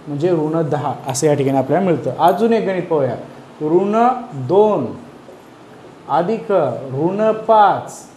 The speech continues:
काय होईल? दोघांचे ऋण दोन, ऋण पाच, म्हणजे ऋण सात हे या ठिकाणी आपल्याला मिळतं. आणखीन एक गणित पाहूया, हे खूप महत्त्वाचं आहे, त्यासाठी आणखी एक गणित मी सांगेन तुम्हाला. जर आता असे असेल condition, ऋण दोन, ओके,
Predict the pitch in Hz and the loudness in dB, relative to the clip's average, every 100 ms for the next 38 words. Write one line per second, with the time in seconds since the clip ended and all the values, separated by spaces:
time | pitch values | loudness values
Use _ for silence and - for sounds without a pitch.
0 | - - - - 175 196 208 196 131 - | -20 -20 -12 -2 2 4 4 2 0 -6
1 | - - - 147 175 175 196 190 202 180 | -16 -20 -12 -2 0 0 -2 -2 0 0
2 | 156 156 175 196 180 202 220 240 - - | 0 -2 -2 -4 0 2 2 -2 -10 -18
3 | - - - 147 151 175 190 185 214 202 | -20 -20 -12 -4 -2 0 -2 2 4 4
4 | 143 - - - - - - 147 147 180 | 2 -6 -16 -20 -20 -20 -14 -8 -2 -2
5 | 170 165 165 220 - - - 180 139 - | 0 -2 -2 -4 -8 -8 0 2 2 -2
6 | 156 156 151 151 156 156 156 156 147 120 | -2 0 0 -2 -2 -2 -4 -2 -2 -4
7 | 135 131 165 202 220 240 226 196 220 220 | -4 0 2 2 4 2 2 0 -2 2
8 | 208 170 175 214 214 233 226 220 170 - | 2 4 0 -2 0 4 4 4 0 -2
9 | - - 180 185 190 208 190 185 190 220 | -8 -4 0 4 6 4 4 -2 -2 -4
10 | 202 202 180 196 180 185 170 160 143 123 | -4 -6 -8 -10 -8 -8 -8 -6 -6 -6
11 | - - - - - 160 226 220 226 220 | -10 -16 -20 -18 -8 0 2 2 4 2
12 | 247 233 226 196 190 170 160 123 - - | 4 2 2 -4 -4 -6 -6 -10 -14 -20
13 | - 156 160 190 214 226 214 240 156 117 | -14 -6 -2 -2 2 2 4 4 2 -4
14 | - - - - - 165 220 - | -12 -18 -20 -20 -8 0 0 0